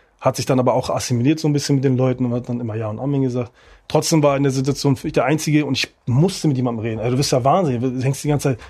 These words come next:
deswegen auch der Druck, wie du sagst, man muss doch mal fragen. Das war bei mir genau dieselbe Intention. Und dann bin ich zu dem nächstbesten, wo ich der Meinung war, mit dem kannst du irgendwie reden, dass es nicht zum Nachteil wird, weil es wurde ja gesagt, Fresse halten.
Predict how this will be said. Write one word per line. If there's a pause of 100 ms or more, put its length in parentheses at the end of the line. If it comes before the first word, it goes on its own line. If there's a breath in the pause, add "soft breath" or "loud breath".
(260 loud breath)
deswegen
auch
der
Druck,
wie
du
sagst,
man
muss
doch
mal
fragen.
Das
war
bei
mir
genau
dieselbe
Intention.
Und
dann
bin
ich (100)
zu
dem
nächstbesten,
wo
ich
der
Meinung
war,
mit
dem
kannst
du
irgendwie
reden,
dass
es
nicht
zum
Nachteil
wird,
weil
es
wurde
ja
gesagt, (320 loud breath)
Fresse
halten.